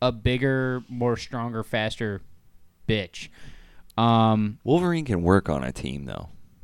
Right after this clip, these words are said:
Speaker 2: I'm telling you. He's been in <laughs> multiple teams. He is a team
Speaker 1: he's a,
Speaker 2: player.
Speaker 1: he's a fucking leader, too, right?
Speaker 2: Yeah, he is a leader.
Speaker 1: He'll decapitate people, and that's the kind of leader I want if I'm gonna battle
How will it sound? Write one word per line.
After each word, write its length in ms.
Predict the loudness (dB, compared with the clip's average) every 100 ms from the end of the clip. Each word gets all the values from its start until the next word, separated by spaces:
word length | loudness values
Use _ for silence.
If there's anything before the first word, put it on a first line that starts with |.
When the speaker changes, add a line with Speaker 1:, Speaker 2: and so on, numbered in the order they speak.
| -14
Speaker 2:
I'm 100 | -12
telling 380 | -4 -4 -4 -8
you. 80 | -14 -20 _ -20 -20 -18 -4
He's 200 | -2 2
been 260 | 4 4
in 340 | 2 -2 -2 4
<laughs> 20 |
multiple 440 | 6 6 4 4 4
teams. 640 | 2 2 2 0 -6 -12 -16 0
He 180 | 10 12
is 140 | 12
a 80 | 8
team 400 | 2 4 4 4
Speaker 1:
he's 80 | 4
a, 20 |
Speaker 2:
player. 440 | 8 8 6 2 -4
Speaker 1:
he's 240 | -4 -4
a 40 | -4
fucking 400 | -4 -4 -4 -4
leader, 340 | -2 -4 -8 _ _
too, 240 | -2 -2 -2 -10 -20 -20 -20 -20 _
right? 260 | -2 -2 -2 -6 4
Speaker 2:
Yeah, 360 | 12 12 12
he 220 | 12 10 8
is 140 | 8
a 60 | 6
leader. 420 | 4 2 0 -2 -12 -20 -14
Speaker 1:
He'll 360 | -4 2 4 2
decapitate 800 | -2 -4 -2 -2 -2 -4 -4 -4
people, 400 | -6 -6 -6 -8 -12 _ -20 -20 _ -16 -8
and 400 | -4 -2 -4 -6 -10
that's 260 | -4 -4 -4
the 60 | -6
kind 180 | -4
of 60 | -4
leader 240 | -4 -4
I 120 | -4 -4
want 360 | -6 -6 -8 -14 _ -20 -20 -8
if 180 | -8 -4
I'm 200 | -4 -2
gonna 240 | -2 -4
battle 600 | -6 -6 -4 -2 -4 -6